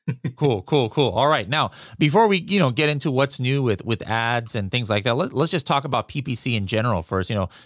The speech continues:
Speaker 2: it seems like, you know, every three, four, five months, you know, there's something new or, or something trending or, or something that's buzzing in the industry or,
Speaker 1: Mm-hmm.
Speaker 2: or Amazon releases a new metric or a new report or something like,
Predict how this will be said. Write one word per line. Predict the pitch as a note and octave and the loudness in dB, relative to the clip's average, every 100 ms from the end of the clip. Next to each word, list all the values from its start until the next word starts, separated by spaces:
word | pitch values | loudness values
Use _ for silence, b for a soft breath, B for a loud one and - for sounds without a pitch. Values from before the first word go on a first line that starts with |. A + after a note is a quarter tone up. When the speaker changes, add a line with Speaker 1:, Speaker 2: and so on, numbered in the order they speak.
| B B | B B
Speaker 2:
it | A#2+ - | -6 -2
seems | - D3+ E3 C3+ | 0 0 0 0
like, | B2+ B2 A2+ - | 2 0 -2 -6
you | A3+ | -2
know, | - | 0
every | G#3 G#3 F3+ | 0 0 -2
three, | E3+ E3+ E3 | -2 -2 -2
four, | - C#3+ D3+ | 0 0 2
five | C#3 C#3 A#2 | 0 0 0
months, | C#3+ C3 - | -2 -2 -2
you | |
know, | A#2 | -2
there's | C3 E3+ A3 | -2 -4 -6
something | - D#3 D3 C#3+ A#2 | -2 -4 0 -2 0
new | G#2 G#2+ C3 C3+ | 0 0 0 -2
or, | A2 G#2 - | -2 0 0
or | G2+ | -2
something | - C3 C3 A#2+ | -2 -2 -2 -4
trending | - A#2+ A#2+ B2 B2+ B2+ A2 | -2 -2 0 0 0 0 0
or, | F2+ | -2
or | G#2 | -2
something | - B2 A#2+ | -2 -2 0
that's | A2 | -2
buzzing | G#2 F2 B2+ A#2+ B2 | -4 -2 -2 0 0
in | A#2+ | 0
the | A2 | 0
industry | A2 B2+ A#2+ - C3 B2 A2+ | 0 0 0 -2 -2 0 0
or, | F2+ F2 B | -2 -4 B
Speaker 1:
Mm-hmm. | B2+ B2+ | 0 2
Speaker 2:
or | F#2+ | 2
Amazon | A2 A#2+ B2 A#2 | 0 0 0 0
releases | A2 A#2 A#2 B2+ | 2 0 0 0
a | A2 | 0
new | G#2 B2+ | 0 0
metric | G#2 A2 C#3 - C3 C3 C3 G2 | 0 0 0 2 4 4 2 0
or | F#2 | 0
a | |
new | G2 A#2+ B2+ A#2+ A2+ | 0 0 2 2 0
report | G#3+ - - C3 C#3+ D3 | -2 -4 -2 2 2 2
or | |
something | C3+ D3+ C3 C#3+ | 0 -2 -2 -2
like, | A#2+ A2 | 0 -2